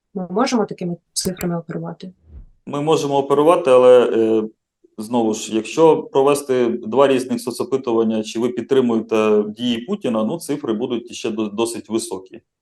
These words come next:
Speaker 2: Хоча паралельно із тим, е, показники, знову ж таки, на території Р Ф, е, е, очікування щодо завершення війни, вони так само високі. Але далі починається опитування, чи готові персонально ви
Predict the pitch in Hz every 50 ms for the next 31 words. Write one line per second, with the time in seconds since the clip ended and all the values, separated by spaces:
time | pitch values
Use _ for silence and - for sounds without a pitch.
0 | _ _ _ _ _ - - - - 120 - 143 127 - 139 131 135 135 139 135
1 | 127 123 123 120 117 - - 131 123 113 110 107 107 107 107 107 107 107 107 110
2 | - 120 107 - 113 107 107 - 120 117 110 107 101 - - _ _ _ _ _
3 | _ _ 95 95 - 110 107 104 101 - - 107 - - 101 104 104 - 107 107
4 | 104 - 107 214 107 107 107 107 110 110 101 - - - 101 101 101 101 98 98
5 | - - _ _ _ _ _ _ - - 98 98 101 101 117 113 - 139 - -
6 | 123 117 117 117 113 107 - - 110 120 120 113 127 135 151 185 180 - - 143
7 | 131 127 120 117 117 113 113 113 110 107 107 104 104 - - 147 135 127 - 123
8 | 117 - - 113 101 101 98 95 98 - - - - - - - - - 113 110
9 | 117 120 117 143 170 202 170 - - - - 147 139 139 139 139 135 - 139 -
10 | - 143 139 139 131 127 123 123 123 123 123 120 123 147 151 151 151 151 139 -
11 | - 139 135 143 143 139 123 104 98 98 98 95